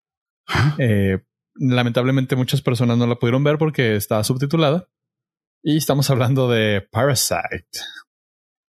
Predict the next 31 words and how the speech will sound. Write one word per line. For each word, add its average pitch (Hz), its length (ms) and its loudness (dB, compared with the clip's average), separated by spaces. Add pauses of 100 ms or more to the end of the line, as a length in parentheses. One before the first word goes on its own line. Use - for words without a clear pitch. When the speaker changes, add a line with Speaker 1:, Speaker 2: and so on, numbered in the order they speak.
(140)
Speaker 2:
Parasite 120 380 0
es 120 40 -2
la 120 160 0
película 117 320 0
ganadora 110 540 0
de 113 200 -2 (200)
trescientos 127 520 0
cuarenta 127 360 0
y - 20 0
tres 117 220 0
punto 123 360 -2
ocho 117 320 0
Óscares. 131 540 -2 (640)
Speaker 1:
Ah, 110 260 -2
basada 139 120 0
en - 0 -
Speaker 2:
Treinta 110 180 -2
y 123 120 0
seis. - 20 0
Speaker 1:
la 143 80 0
canción 117 440 -2
de 131 220 0
Molotov, 127 460 0
¿ah? 147 340 -4 (360)
Speaker 2:
Sí. 110 460 0
Speaker 1:
Ah, 95 220 -2
qué - 80 -18
chingón. 98 340 0 (140)
Sí, 110 180 -2
sí, 107 100 -2
sí. - 160 -10